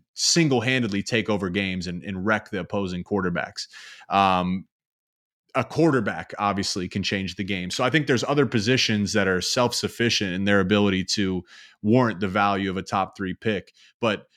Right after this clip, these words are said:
I think it's, it says enough about him to say, I think every single team in that top five next year is gonna take a serious look at him because he is that talented of a prospect.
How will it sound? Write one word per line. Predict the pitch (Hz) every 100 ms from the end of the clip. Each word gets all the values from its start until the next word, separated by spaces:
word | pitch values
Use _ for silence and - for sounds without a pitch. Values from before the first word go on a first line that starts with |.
| -
I | 120
think | 156 123
it's, | 120 - 131
it | 107
says | - 147 156 123
enough | 92 120 147
about | 95 101 123 131
him | 101
to | 92
say, | - 95 92 -
I | 110
think | 113 107 78
every | 110 120
single | - 113 104 87
team | 107 113 98 87 78
in | 107 101
that | -
top | - 98 -
five | 98 113 95
next | 90 87
year | 98 87
is | 87
gonna | 104 87
take | 101 90
a |
serious | - 107 95 90 104
look | 110 90
at | 85
him | 95 90
because | 90 107 95
he | 82
is | 95 98
that | 92 92 90
talented | 98 92 90 92
of | 82
a |
prospect. | - 95 95 - - -